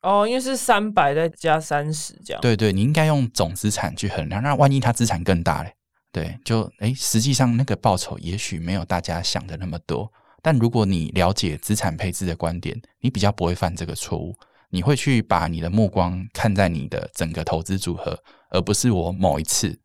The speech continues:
Speaker 2: 赚多赚少。
Speaker 1: 哦，哇，这个观念很重要欸，我的
Speaker 2: 对。
Speaker 1: 老天爷啊。
Speaker 2: 对，所以我们常常听
Speaker 1: 格局要大。
Speaker 2: 对，格局要大一点，就是我们常常听朋友在说赚几趴，赚几趴，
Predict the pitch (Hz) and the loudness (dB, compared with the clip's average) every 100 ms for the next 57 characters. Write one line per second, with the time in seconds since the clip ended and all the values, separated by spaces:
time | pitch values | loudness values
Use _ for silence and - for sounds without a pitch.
0 | _ - 92 87 76 - 80 95 - - | _ -2 -2 0 -4 -2 -2 -4 -8 -8
1 | 190 185 190 214 220 226 233 226 214 196 | -4 -2 0 -2 -2 0 0 0 0 0
2 | 226 226 - 294 254 208 254 254 262 196 | -2 -2 -6 -4 -2 -2 0 0 2 2
3 | 156 - 269 202 196 240 180 139 143 147 | 0 2 2 2 2 2 2 0 0 0
4 | 160 147 139 185 185 170 - 82 - - | 0 0 -2 -2 0 0 -2 -4 -6 -14
5 | - - 117 104 165 120 95 - 107 107 | -18 -2 0 4 6 6 4 2 2 4
6 | 107 - 220 226 202 202 254 277 - - | 2 6 6 6 4 4 4 4 2 2
7 | - 156 - 110 107 110 110 107 107 104 | 2 -2 2 2 4 2 4 2 4 2
8 | 92 90 82 131 110 98 98 101 113 113 | 2 0 -2 0 2 2 2 2 4 2
9 | 123 101 101 85 98 92 95 113 92 - | 4 4 4 4 0 0 2 2 2 0
10 | - 82 87 85 85 - - | -2 0 0 -2 -2 -8 -8